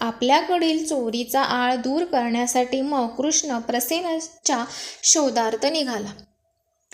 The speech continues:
प्रसेनाला शोधत कृष्ण अरण्यात येऊन पोहोचला. पाहतो तर काय, एके ठिकाणी प्रसेन मरून पडलेला, जवळ सिंहाच्या पाऊलखुणा उमटल्या होत्या. त्यांचा माग काढीत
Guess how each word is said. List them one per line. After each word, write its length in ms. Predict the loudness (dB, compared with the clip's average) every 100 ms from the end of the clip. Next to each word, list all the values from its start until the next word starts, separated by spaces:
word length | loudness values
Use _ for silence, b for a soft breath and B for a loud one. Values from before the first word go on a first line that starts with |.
| B B B 2
प्रसेनाला 640 | 4 6 6 6 4 4 2
शोधत 420 | 2 2 2 0
कृष्ण 420 | 0 2 2 0 0 2
अरण्यात 460 | 2 2 2 0 0
येऊन 260 | 0 0 -2
पोहोचला. 440 | -4 -6 -6 -8 -10 -18 _
पाहतो 400 | -4 -2 -2 -2 2
तर 140 | 2 2
काय, 280 | 2 0 -2 -8 B B B 4
एके 400 | 4 4 2 4
ठिकाणी 580 | 2 2 2 2 0
प्रसेन 580 | 2 2 2 2 0 0
मरून 340 | 2 2 2 0
पडलेला, 480 | -2 0 -2 -4 -8 -14 _ -8
जवळ 460 | -2 2 4 4 4
सिंहाच्या 680 | 2 0 -2 -2 -2 -2 -2
पाऊलखुणा 840 | 0 2 4 2 -2 -2 -2 0
उमटल्या 560 | 0 0 -2 -2 -2 -2
होत्या. 300 | -2 -6 -8 -10 -20 -18 B B B 2
त्यांचा 480 | 4 2 2 2
माग 320 | 4 2 2 0
काढीत 480 | 0 2 4 2